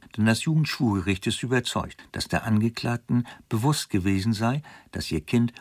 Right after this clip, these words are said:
ohne ärztliche Hilfe sterben könnte. Sie hatte es über Monate vollkommen unzureichend ernährt. Sie erkannte das eigene Fehlverhalten, heißt es im Urteil, und blendete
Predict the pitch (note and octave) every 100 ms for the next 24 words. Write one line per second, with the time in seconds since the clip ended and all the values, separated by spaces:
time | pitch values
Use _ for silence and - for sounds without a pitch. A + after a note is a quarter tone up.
0 | - - C3+ C3 - G2+ F#2 - G#2 G#2+
1 | E2+ D2 - F#2 - F#2+ G2 D2+ - -
2 | - - - - A2+ A2+ - - D3+ C#3+
3 | C3+ A#2+ F2 D#2 D2+ F#2+ - - - A2
4 | G2+ - G#2+ A2 - F2+ - D#2 C#2 C2+
5 | - E2 E2+ F#2 E2+ - - _ - -
6 | - - A2 E2+ F#2 G2 G#2 - D#2+ F2+
7 | F#2+ - G#2+ G2+ F#2+ E2 D#2 - D#2 D#2
8 | - D#2 - F#2 G2+ G2 - G#2+ A#2+ -
9 | D#2 G2+ G2+ G2+ G2+ G#2+